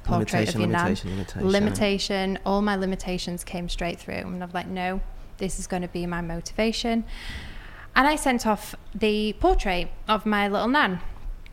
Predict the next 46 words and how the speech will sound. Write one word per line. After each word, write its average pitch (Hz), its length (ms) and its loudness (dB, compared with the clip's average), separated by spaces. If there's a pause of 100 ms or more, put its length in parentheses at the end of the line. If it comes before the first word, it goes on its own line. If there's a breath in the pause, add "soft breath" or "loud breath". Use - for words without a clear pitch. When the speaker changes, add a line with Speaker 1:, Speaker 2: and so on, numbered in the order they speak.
(360)
Speaker 1:
And, 208 680 4 (120)
um, 196 680 2
that 233 100 6
was 294 100 4
it. 466 240 2
Forgot 302 240 4
about 196 280 0
it. 185 200 -2 (180)
So 202 420 4
just - 280 2 (220)
put 277 120 6
it 254 120 4
to 247 100 -2
one 226 180 4
side 240 360 6
and 220 140 2
I 214 100 4
went 208 240 2 (140)
along 196 380 2
life. 226 480 4
And 220 140 8
then 185 320 6
I 196 120 4
did 208 180 -2
the 208 80 0
thing 196 360 2
that's 185 260 -2
like 185 360 0 (340 loud breath)
everybody 196 380 2
does, 180 360 0
you 196 80 0
know, 170 200 -4 (180 loud breath)
"I'm 208 120 4
going 220 160 4
to - 80 -4
turn 214 200 2
my 190 120 4
phone 226 280 2
off 170 240 0
and 190 80 2
I'm 190 120 2
going 185 180 0
to - 80 -6
go 175 60 -2
on 175 100 0
holiday 175 580 -2